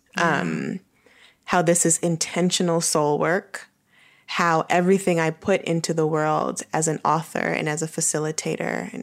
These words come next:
Speaker 2: as a human and a woman and a Black woman, I want, I wanted to give other people permission to heal themselves so that they can heal their lineage. And not only so they can heal their lineage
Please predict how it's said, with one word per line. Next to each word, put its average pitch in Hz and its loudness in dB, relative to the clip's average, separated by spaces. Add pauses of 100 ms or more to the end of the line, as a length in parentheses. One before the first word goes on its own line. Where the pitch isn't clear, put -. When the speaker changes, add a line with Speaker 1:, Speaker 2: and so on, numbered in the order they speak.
Speaker 2:
as 151 -2 (1000)
a 170 0
human 156 -2 (220)
and 165 -2
a 156 -2
woman 156 0
and 156 -2
a 156 -6
Black 160 -2
woman, 151 -4 (140)
I 170 2
want, 165 0 (240)
I 180 2
wanted 190 2
to 180 0
give 170 0 (100)
other 160 0
people 156 -6
permission 156 -4
to - -4
heal 160 0
themselves 151 -2
so 165 -2
that 151 -6
they 156 0
can 156 -6
heal 156 -6
their 151 -4
lineage. - -8 (840)
And 190 4
not 220 2
only 208 4
so - -2
they 156 2
can 156 -4
heal 151 -4
their - -8
lineage - -10